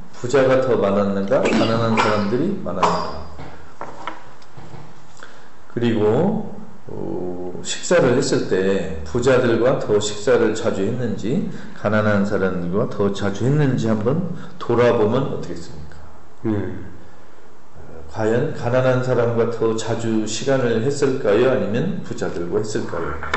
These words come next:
Speaker 1: 아마 물어보는 제가 바보 소리를 들을 것 같습니다.
Speaker 2: 음.
Speaker 1: 예수님은 확실히 가난한 사람을 택했습니다. 예수님은 권력자들은 재판정에서 처음 알았습니다.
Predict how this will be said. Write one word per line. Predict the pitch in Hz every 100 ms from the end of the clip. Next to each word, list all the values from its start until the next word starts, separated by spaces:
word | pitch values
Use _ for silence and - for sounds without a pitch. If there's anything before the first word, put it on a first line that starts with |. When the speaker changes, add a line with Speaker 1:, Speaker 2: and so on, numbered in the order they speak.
| - - - - - - - - - - -
Speaker 1:
아마 | 113 104
물어보는 | 113 135 135 123 107
제가 | - 110 95 85
바보 | - 110 113
소리를 | 107 110 98 90 85
들을 | 87 98 98
것 | 87
같습니다. | 85 - 85 85 98 - 107
Speaker 2:
음. | 95 87 85 87 - 123
Speaker 1:
예수님은 | 151 151 151 147 175 233 - - - -
확실히 | - 247 240 - 214 208
가난한 | 143 131 127 127 -
사람을 | 120 110 107 -
택했습니다. | 175 156 - 92 85 85 104
예수님은 | 139 135 127 101 101 147 -
권력자들은 | 113 131 - 120 110 127 170
재판정에서 | - - 135 123 127 107 107 104
처음 | - 185 156
알았습니다. | 92 82 87 80 76 82